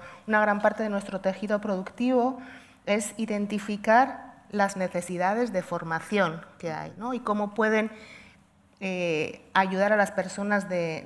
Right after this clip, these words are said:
de, de sus plantillas. Hablábamos de, de la formación a lo largo de la vida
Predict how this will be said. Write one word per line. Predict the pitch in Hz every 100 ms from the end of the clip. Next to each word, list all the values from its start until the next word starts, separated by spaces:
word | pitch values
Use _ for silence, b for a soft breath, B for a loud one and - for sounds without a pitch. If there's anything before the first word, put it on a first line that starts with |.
| 185
de, | 175 170 170 160 151 - 175
de | 175
sus | 175 170
plantillas. | 180 175 170 190 175 185
Hablábamos | 185 214 240 247 247 202
de, | 190 175 175 B B B
de | 190
la | 185
formación | 185 180 175 202
a |
lo | 196 180
largo | 185 185 190
de |
la | 170 165
vida | 226 240 214 214 208 -